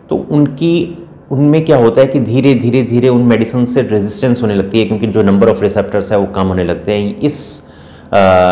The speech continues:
therapy के बाद वो receptors का, का increase हो जाता है और वो जो म-,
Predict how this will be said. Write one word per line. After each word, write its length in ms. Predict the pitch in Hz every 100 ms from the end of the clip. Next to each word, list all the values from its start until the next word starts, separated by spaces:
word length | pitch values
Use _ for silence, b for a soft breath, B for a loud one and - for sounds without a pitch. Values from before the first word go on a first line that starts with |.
| 92 85 - - -
therapy 260 | 113 98
के 140 | - 110
बाद 260 | 110 110
वो 60 | 104
receptors 560 | 98 113 110 - 113 -
का, 160 | 123 151 - - - - - -
का 280 | 131 - 123
increase 520 | 107 101 135 156 -
हो 80 | 104
जाता 300 | 87 87 95
है 180 | 95 143
और 180 | - 131
वो 180 | 135 147
जो 180 | 147
म-, 160 | 143 120